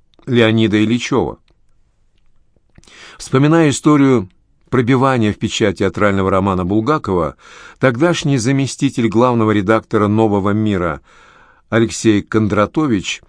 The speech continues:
рассказывал, что ему пришлось несколько раз ходить по этому поводу в Ц К К П С С и встречаться, в частности, с заместителем заведующего отделом культуры Ц К Георгием Куницыным.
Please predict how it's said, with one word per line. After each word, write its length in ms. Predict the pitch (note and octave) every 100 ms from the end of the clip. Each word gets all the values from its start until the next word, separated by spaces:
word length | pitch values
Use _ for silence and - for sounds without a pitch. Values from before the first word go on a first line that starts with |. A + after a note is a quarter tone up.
| _ _ - -
рассказывал, 560 | A#2+ B2+ F#3 F3+ D#3+ D3+
что 180 | -
ему 180 | C#3+ D3+
пришлось 500 | C3+ C#3 - C3+ -
несколько 680 | C3+ F3+ F3 E3 D3 D3+ C3+
раз 580 | G#2+ F#2 D#2 - - _
ходить 380 | - G#2+ A2+ -
по 80 | G#2+
этому 340 | G2+ G2+ G#2
поводу 500 | A2 D#3 D3 C3+ C3 _ _ _ _ _
в 100 | -
Ц 160 | C3
К 180 | A#2 A#2+
К 120 | A#2
П 220 | A2+ C3+ B2
С 100 | A2
С 400 | C#2+ - - _ _ _ _ _ - - -
и 280 | A#2 A#2+ A#2
встречаться, 580 | - B2 F#3 F3+ B2+
в 60 | A2+
частности, 680 | - G2 G2 F2 - F2+ E2 _ _ -
с 80 |
заместителем 680 | G#2+ C#3+ C3+ - E3 C#3+ C3
заведующего 720 | G#2+ B2+ C3 A#2+ A2+ A#2+ A2
отделом 340 | G2 A2+ G#2+ G2
культуры 400 | A2 G#2+ G2 F2+
Ц 160 | G#2
К 300 | F2+ A#2+ C#3 _ _ _ -
Георгием 580 | G#2 A#2 G#2 A2 G#2+ - -
Куницыным. 680 | B2+ B2+ - F#2+ C#2+ A#1